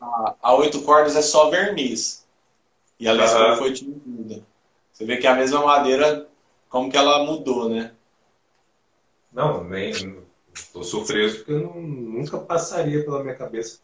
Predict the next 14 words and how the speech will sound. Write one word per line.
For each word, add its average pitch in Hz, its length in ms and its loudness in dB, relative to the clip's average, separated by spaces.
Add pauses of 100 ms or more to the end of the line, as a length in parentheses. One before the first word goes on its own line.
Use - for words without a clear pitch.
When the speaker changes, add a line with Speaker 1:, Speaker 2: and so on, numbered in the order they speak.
Speaker 2:
fosse - 260 -20
Speaker 1:
Sim. - 200 -2
Speaker 2:
assim, - 180 -6
cara. - 200 -20 (1120)
Speaker 1:
É 117 80 -6
a 113 80 0
mesma 117 420 -4
tábua. 107 460 0 (920)
Era, 120 340 6
né? 110 100 0
Speaker 2:
Ah. 107 80 0
Speaker 1:
Agora 117 240 -2
acabou. 113 480 -4 (300)
<laughs> - 600 -2